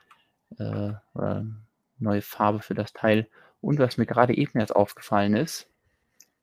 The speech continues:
interessant ist, weil ich ja ein Projekt schon mal in diese Richtung gemacht hab, hier liegt der Wikingerhelm in Pearl Dark Grey.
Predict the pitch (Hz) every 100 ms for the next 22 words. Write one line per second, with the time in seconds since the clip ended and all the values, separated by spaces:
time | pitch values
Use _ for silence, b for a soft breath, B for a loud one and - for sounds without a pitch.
0 | _ _ _ _ _ _ _ _ - 113
1 | 104 127 143 - 107 - 101 95 98 98
2 | 95 - 98 - 101 - - 107 98 98
3 | 101 101 123 120 98 - 127 - _ _
4 | _ _ _ _ _ _ - 143 131 110
5 | 135 170 _ _ _ _ _ _ _ _
6 | 131 107 107 110 101 120 - 107 104 110
7 | 95 95 - 104 - 120 110 113 - 98
8 | 104 - - 101 95 -